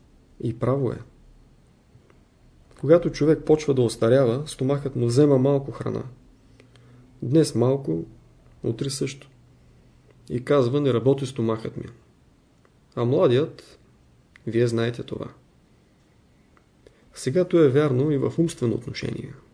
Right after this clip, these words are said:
Същият закон е и там. Щом човек почне да не се интересува от нищо, казва: „Мен това не ми трябва, онова не ми трябва“, той клони вече към старост. Защото има старост физическа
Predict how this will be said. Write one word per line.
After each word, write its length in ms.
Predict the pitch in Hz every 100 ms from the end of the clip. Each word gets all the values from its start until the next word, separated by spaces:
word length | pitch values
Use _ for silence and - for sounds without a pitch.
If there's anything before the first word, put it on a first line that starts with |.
| _ _ _ _ _ _ -
Същият 460 | - 170 - 135
закон 440 | 120 113 123 143 -
е 80 | 131
и 160 | 113
там. 220 | 120 113 - - _ _ _ _ _ _ _ _ _
Щом 300 | - 151 147
човек 320 | 143 143 147
почне 260 | 143 139 131 - -
да 120 | 127
не 80 | 117
се 140 | 139
интересува 520 | 143 110 107 - 131 113
от 180 | 107
нищо, 340 | 117 110 - 131
казва: 460 | 147 117 110 113 - - _ _ _ _ _ _ _ 156
„Мен 240 | 170 135
това 220 | 131 139
не 80 | 110
ми 160 | 135 135
трябва, 440 | 107 - - 107 - - _ _ _
онова 340 | - 120 123 147
не 80 | 120
ми 140 | 139
трябва“, 380 | - 101 117 - - - _ _ _ _ _ -
той 220 | 151 147
клони 260 | 117 127
вече 300 | 117 117 -
към 180 | - 127
старост. 600 | - 120 - - - - _ _ _ _ _ - - _
Защото 420 | - 113 - 139 143
има 180 | 135
старост 440 | 127 135 135 113 -
физическа 680 | 104 117 127 135 - 131